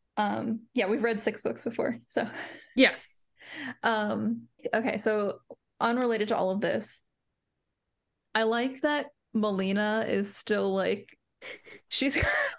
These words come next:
Speaker 2: She's kind of, she's kind of terrible still. I
Speaker 1: She's,
Speaker 2: kind of
Speaker 1: like, the
Speaker 2: love that
Speaker 1: worst.
Speaker 2: she's terrible.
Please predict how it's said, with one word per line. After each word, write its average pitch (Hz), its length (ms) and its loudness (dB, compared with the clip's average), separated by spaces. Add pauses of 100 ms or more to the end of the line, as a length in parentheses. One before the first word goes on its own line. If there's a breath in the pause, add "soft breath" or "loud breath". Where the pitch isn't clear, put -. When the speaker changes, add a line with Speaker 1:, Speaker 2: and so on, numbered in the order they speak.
Speaker 2:
She's 392 200 10
kind 294 360 10
of, 320 220 8
she's 294 180 4
kind 254 300 8
of 302 100 8
terrible 190 480 8
still. 320 560 6 (320 loud breath)
I 262 60 8
Speaker 1:
She's, 294 100 6
Speaker 2:
kind 403 140 10
of 427 120 10
Speaker 1:
like, 233 80 8
the 220 80 10
Speaker 2:
love 233 280 10
that 220 120 12
Speaker 1:
worst. 254 140 6
Speaker 2:
she's 220 320 6
terrible. 180 600 8